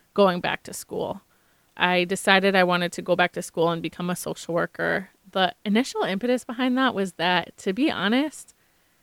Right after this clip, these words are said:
there was a lot of spaces when I was working in the prison that I would try to speak up against something, and I was spoken to and regarded as, like, a young person who didn't have experience and didn't know what they were talking about. And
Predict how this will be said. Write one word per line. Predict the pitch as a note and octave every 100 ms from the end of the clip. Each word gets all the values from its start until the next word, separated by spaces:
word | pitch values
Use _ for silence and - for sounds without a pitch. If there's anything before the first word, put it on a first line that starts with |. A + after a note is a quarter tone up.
| _ _ _ -
there | A3
was | G#3+
a | G#3+
lot | G#3 B3+
of |
spaces | C4 - G#3+ - A3 G3+
when | F#3
I | F3
was | F3+
working | E3 F3+ F#3+
in | F#3
the |
prison | - E3+ F3 G3+
that | G3 F3
I | F3
would | A3
try | - C#4
to | G#3
speak | - G3 F#3+
up | F#3
against | G3+ G3+ G3+
something, | G#3 G3+ G#3
and | F#3+
I | F3 E3+
was | D#3+ F3+
spoken | - - D4+ D#4 D4+
to | - C4+ A#3
and | G3+
regarded | F#3 F3 F#3 F3+ E3+
as, | F#2+ E3 E3 E3 E3+ - - - - - F#3
like, | - -
a | G#3
young | A3 A#3+ A#3
person | G#3 G3 F#3+
who | F#3
didn't | F#3+ G3+
have | G3 F#3
experience | F3 - E3 D#3+ -
and | D#3+
didn't | E3 -
know | C#3+
what | G2+
they | -
were | -
talking | - - - -
about. | - - - _ _ _ _ _ _ -
And | F3+ F3+ F3